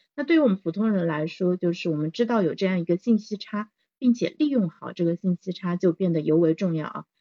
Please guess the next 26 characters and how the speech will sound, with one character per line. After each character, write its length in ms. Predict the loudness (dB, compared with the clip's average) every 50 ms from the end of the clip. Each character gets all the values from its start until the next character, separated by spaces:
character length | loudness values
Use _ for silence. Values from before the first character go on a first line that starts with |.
| _ _
你 100 | -6 -6
知 160 | -4 -4 -2
道 180 | 0 2 2 2
了 80 | 2
这 140 | 0 0 0
个 80 | 0 0
东 180 | 0 -2 -2
西， 200 | -4 -6 -10 -12
可 200 | -10 _ -6 -4
能 240 | -2 -2 0 0 0
你 60 | -2
接 200 | -2 -4 -4 -4
下 140 | -4 -4 -6
来 140 | -6 -6 -6
马 180 | -8 -8 -10
上 240 | -8 -6 -4 -4 -4
就 100 | 0 2
能 160 | 2 2 2
够 140 | 0 -2 -6 -8 _ _ _ _ _
更 160 | -4 -4 -4
好 180 | -4 -6 -8 -6
地 120 | -6 -8
去 180 | -8 -8 -10 -10
使 240 | -10 -8 -12 -14 -4
用 240 | 0 2 2 2 2
它， 260 | 0 -2 -4 -4